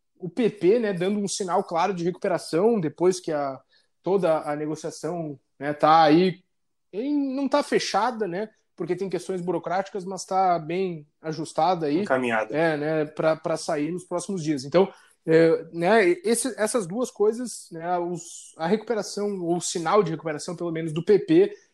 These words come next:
Speaker 1: e esse ajuste, é, de posicionamento do Jean, que tem um cacuete de buscar muito o jogo, né, pra ver o jogo de frente, mas ele precisa aprender cada vez mais a jogar ali naquela entrelinha, que era onde o Douglas jogava muito bem e funcionava muito bem em dois mil e dezesseis, né?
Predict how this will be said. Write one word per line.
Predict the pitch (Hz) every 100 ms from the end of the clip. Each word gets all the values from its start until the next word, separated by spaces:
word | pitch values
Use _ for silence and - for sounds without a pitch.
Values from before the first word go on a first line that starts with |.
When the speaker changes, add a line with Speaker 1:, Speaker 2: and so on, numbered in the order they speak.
| _
Speaker 1:
e | 175
esse | 208 - 220 196
ajuste, | 180 170 131 190 220 - 196 175 170
é, | 175
de | 160 156
posicionamento | 190 180 196 180 170 175
do | 180 185
Jean, | 180 160 202 214 - _ _
que | 196
tem | - 254 302
um | 226
cacuete | 220 - 202 202 175
de |
buscar | 180 185 - 180 208
muito | 185 226 226
o |
jogo, | 151 165 208
né, | 180 180
pra | 208
ver | 170 180
o | 226
jogo | 175 185
de | 180
frente, | - 165 214 226 - _ _
mas | 185 180
ele | 233
precisa | - - 233 262 247 233
aprender | 214 214 214 180 220
cada | 240 220
vez | 214
mais | 180 202
a | 214
jogar | 196 208 226
ali | 233
naquela | 226 226 208
entrelinha, | 202 190 170 156 214 240 - _ _ -
que | 220
era | 254
onde | 262 247
o |
Douglas | 160 202 254 226
jogava | 175 175 196 208
muito | 208 214
bem | 160 180 247 - _ -
e |
funcionava | 208 233 214 226 196 226 226
muito | 214 220
bem | 185 214
em |
dois | 214
mil | 196
e |
dezesseis, | 185 - - 226 196
né? | 135